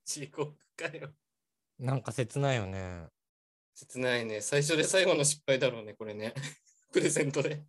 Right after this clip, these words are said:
Speaker 2: <laughs> いや、最初で最後じゃないけど、全然。
Speaker 1: <laughs> あ、そう。
Speaker 2: なんかあれが本当にあのお金無駄だったなって思っちゃうっていうか、
Speaker 1: <laughs>
Speaker 2: 誰も幸せになってないお金の使い方したなと思って。
Speaker 1: そうだね。むしろ、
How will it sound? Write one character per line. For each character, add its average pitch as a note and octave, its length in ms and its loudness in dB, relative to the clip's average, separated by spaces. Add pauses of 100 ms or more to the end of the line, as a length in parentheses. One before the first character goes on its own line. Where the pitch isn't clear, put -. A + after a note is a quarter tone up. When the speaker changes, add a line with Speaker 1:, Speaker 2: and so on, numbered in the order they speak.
Speaker 2:
<laughs> - 160 4
い F3+ 160 6
や、 E3+ 160 6
最 D#3 240 0
初 G3+ 260 2
で G#3+ 100 2
最 A3+ 200 4
後 F#3+ 80 2
じ C#3 80 2
ゃ C#3 40 4
な C3 160 4
い F3 80 2
け - 160 -2
ど、 A2 180 -2
全 G#2+ 300 0
然。 G#2+ 140 0
Speaker 1:
<laughs> - 680 -6
あ、 F#3 100 6
そ - 260 0
う。 G#3+ 80 2
Speaker 2:
な F3+ 80 6
ん F3 60 4
か C3+ 180 4
あ C#3 60 6
れ E3 160 8
が E3+ 160 6
本 D#3+ 240 4
当 D#3+ 140 4
に D#3 100 4
あ C#3+ 160 4
の D3+ 140 4
お C#3+ 60 0
金 D3+ 260 4
無 C#3 100 2
駄 C3+ 120 4
だ C#3+ 80 2
っ C#3+ 120 -2
た A#2 120 0
な G#2 120 2
っ A#2+ 40 0 (200)
て D3+ 140 0
思 D3 100 0
っ - 40 -4 (120)
ち - 240 -2
ゃ C#3+ 40 2
う - 20 -2
っ - 20 -4 (100)
て - 80 -10
い D3 80 4
う D3+ 560 0
か、 F3 60 0
Speaker 1:
<laughs> - 20 -
Speaker 2:
誰 D#3+ 240 6
も F#3 140 4
幸 F3+ 300 6
せ F#3 100 4
に E3+ 60 4
な F3 100 4
っ - 80 -4
て D3 120 0
な C3+ 120 2
い A#2+ 60 2
お A2+ 80 -2
金 A#2 200 -2
の A2 100 -4
使 - 180 0
い G2+ 60 0
方 G#2 200 0
し - 80 -4
た G#2+ 80 0
な G2+ 120 2
と G2 100 -12
思 E2+ 80 -10
っ - 20 -6
て。 F2 60 -4
Speaker 1:
そ A3 160 0
う - 40 0
だ D3+ 120 -4
ね。 D3+ 140 -8 (500)
む E3+ 120 0
し G3 80 2
ろ、 F3 80 6